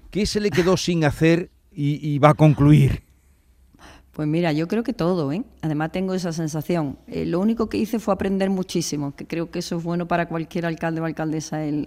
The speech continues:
Speaker 2: el aprender. Yo noto que en esta legislatura estamos, bueno, pues mucho más asentados, el equipo muy firme y con las ideas muy claras y sobre todo con una alianza también muy clara,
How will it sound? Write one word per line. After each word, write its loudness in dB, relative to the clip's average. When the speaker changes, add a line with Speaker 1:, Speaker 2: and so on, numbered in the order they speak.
Speaker 2:
el -4
aprender. -4
Yo -4
noto 0
que 0
en 0
esta -2
legislatura 2
estamos, -2
bueno, -4
pues -4
mucho -2
más 0
asentados, 0
el -2
equipo -6
muy -2
firme -2
y -2
con -2
las 0
ideas 0
muy 0
claras 0
y -4
sobre -6
todo -4
con -2
una 0
alianza -2
también -2
muy -2
clara, -2